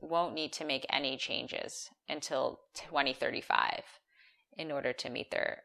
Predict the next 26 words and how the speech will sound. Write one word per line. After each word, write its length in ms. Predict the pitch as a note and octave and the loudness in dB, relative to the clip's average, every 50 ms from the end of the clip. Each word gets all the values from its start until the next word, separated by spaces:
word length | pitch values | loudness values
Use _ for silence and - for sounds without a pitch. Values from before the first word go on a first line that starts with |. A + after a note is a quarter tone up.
| - | -6
their 360 | - C3+ C3 - - - - - - | -2 2 2 4 4 4 2 4 6
obligations 640 | - D3+ D#3+ E3 D#3 E3 D#3+ D#3+ - - A#2+ - - | 6 6 6 8 8 10 10 10 8 4 0 0 -2
under 280 | - - C3+ - - - | -4 -4 -2 -2 -2 0
the 120 | - - | 0 0
local 300 | - - - - - - | 2 2 0 2 0 0
law. 280 | - - - - - - - - _ - - - - - - - - - _ _ - | 2 4 4 4 4 2 -4 -12 _ -20 -20 -18 -18 -18 -18 -20 -20 -20 _ _ 12
Um, 400 | F3+ F3+ F3 E3 D#3+ D#3+ C3 - - | 12 12 12 12 10 8 0 6 12
but 100 | - A3+ | 12 12
of 120 | A#3+ A#3+ - | 12 12 12
course, 240 | - B3+ C4 C4+ - | 12 12 12 12 10
the, 220 | - B3 G3 - | 10 10 10 10
the 120 | - E3+ G3+ | 8 4 4
situation 480 | - A3 G#3 - G3 G3 G3 - G#3+ | 6 4 6 8 8 8 8 8 6
will 80 | F#3 E3+ | 8 8
look 160 | D#3+ C#3 - | 8 6 8
quite 240 | - E3+ C3+ - - | 8 8 8 8 8
different 260 | D#3 D3+ - E3 D#3+ | 4 4 6 4 2
if 80 | D3 - | 2 0
the 80 | D#3 | -2
grid 340 | D#3 - - D#3 D3 D3+ D3 | -4 0 2 2 2 2 6
doesn't 440 | - D#3 D3 D#3+ - F3+ E3+ - - | 8 8 8 8 8 2 -4 -2 -4
decarbonize 920 | - - - - D#3 C3+ C#3 D3 - C#3 C3 - - - - - - - - | -6 -8 -4 0 2 2 2 2 0 0 0 2 2 2 2 0 -2 -2 0
on 220 | - D3 C#3 C#3+ - | 0 0 0 0 -4
pace. 540 | - - D3+ C3+ B2 - C#3 - - - - - | -4 -2 0 0 0 0 -2 -4 -8 -8 0 2
And 300 | D3 D#3 D3+ D3 C#3 - | 2 4 4 2 -2 0
incidentally, 760 | - F3+ F#3 F3+ - - D#3 E3+ F3+ - C#3+ D#3+ D3+ C#3+ - | 0 0 0 0 0 6 6 6 6 6 4 2 0 0 -2